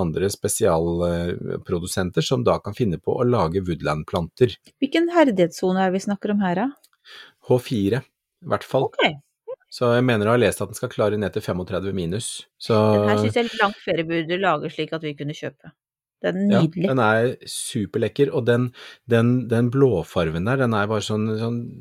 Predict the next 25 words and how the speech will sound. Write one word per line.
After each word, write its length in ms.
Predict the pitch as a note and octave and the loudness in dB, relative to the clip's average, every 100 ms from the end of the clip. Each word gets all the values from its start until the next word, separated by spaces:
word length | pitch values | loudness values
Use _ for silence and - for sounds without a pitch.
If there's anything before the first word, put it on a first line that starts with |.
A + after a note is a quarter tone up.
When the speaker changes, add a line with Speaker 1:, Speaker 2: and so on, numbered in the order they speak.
| - | -16
Speaker 1:
den 160 | - | -10
er 80 | A#2+ | -8
sånn 140 | C3+ B2+ | -6 -4
skjør, 640 | - - G#2 G2+ A2 C3 - _ _ _ - | -4 2 6 6 6 0 -6 _ _ _ -16
altså 240 | E2+ A#2 | -4 0
den 140 | B2+ C#3 | 0 0
er 80 | - | 0
skjør, 460 | - A2+ A2+ C#3 B2+ | 0 2 2 2 2
men 80 | |
allikevel 480 | B2+ B2+ F#2+ - A#2 | 2 2 0 0 -2
så 140 | B2 F2 | 0 0
er 100 | F#2+ | -2
den 80 | A#2+ | -2
ganske 180 | - B2 | -4 -2
kraftig. 380 | C3 - - D3 - - - | -2 0 -4 -4 -6 -20 -6
Den 140 | B2+ | -2
bare 100 | A#2 | 0
skinner 640 | - - A2 F#2+ F#2 B2+ D3 | 0 0 0 0 0 2 4
når 140 | B2 | 4
den 80 | A2+ | 2
står 240 | - G#2 F2+ | 6 6 6
ute 140 | F#2+ | 2
i 60 | F2+ | 2
bedet 160 | D#2+ F2 | 2 0
nå, 140 | C#2 | -2